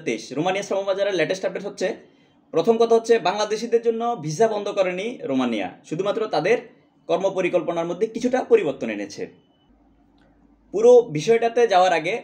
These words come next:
প্রথমে আমি বলে নিচ্ছি, যারা আমার চ্যানেলটি এখন, এখনও subscribe করেন নাই, রোমানিয়া এবং প্রবাস এবং প্রবাসী related বিভিন্ন নিত্য নতুন তথ্য এবং update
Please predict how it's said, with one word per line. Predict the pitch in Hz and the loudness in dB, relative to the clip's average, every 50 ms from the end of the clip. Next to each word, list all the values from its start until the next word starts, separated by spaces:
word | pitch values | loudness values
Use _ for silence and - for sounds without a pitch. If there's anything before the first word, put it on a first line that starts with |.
| - - | -8 -10
প্রথমে | 160 160 185 185 180 | -8 -8 -6 -4 -4
আমি | 180 190 | -4 -4
বলে | 185 190 196 196 185 | -2 -2 -2 -2 -2
নিচ্ছি, | 165 - - - 196 240 - - - | -4 -6 -6 -8 -10 -10 -10 -8 0
যারা | 127 139 151 185 | 2 2 2 2
আমার | 196 160 165 185 | 2 0 -4 -4
চ্যানেলটি | 180 190 170 175 165 185 | -4 -6 -8 -6 -4 -6
এখন, | 180 185 185 180 | -6 -6 -6 -6
এখনও | - 147 143 175 185 202 | -6 -6 -4 -4 -6 -6
subscribe | - 165 135 - - - 165 165 | -4 -6 -6 -6 -4 -4 -4 0
করেন | - 180 170 165 | 2 2 2 2
নাই, | 175 196 - | 0 -2 0
রোমানিয়া | 147 147 160 180 185 190 196 180 | 0 0 0 0 0 2 2 2
এবং | 160 165 185 185 - | 2 2 0 0 0
প্রবাস | 165 156 165 180 175 | -2 0 0 0 -2
এবং | 190 180 185 185 | -2 -8 -6 -4
প্রবাসী | 170 151 160 170 160 156 202 | -2 0 0 0 0 -2 -4
related | 185 190 190 - 196 180 147 | -6 -6 -6 -6 -6 -4 -4
বিভিন্ন | 160 160 175 180 185 214 247 - - | -4 -4 -4 -4 -2 -4 -4 -4 -4
নিত্য | - 160 156 180 | -6 -6 -6 -6
নতুন | 180 175 180 190 | -8 -8 -8 -4
তথ্য | - 160 151 175 | -4 -4 -2 -2
এবং | 180 180 180 | -2 -2 -2
update | 165 139 139 170 147 | -2 -4 -4 -4 -10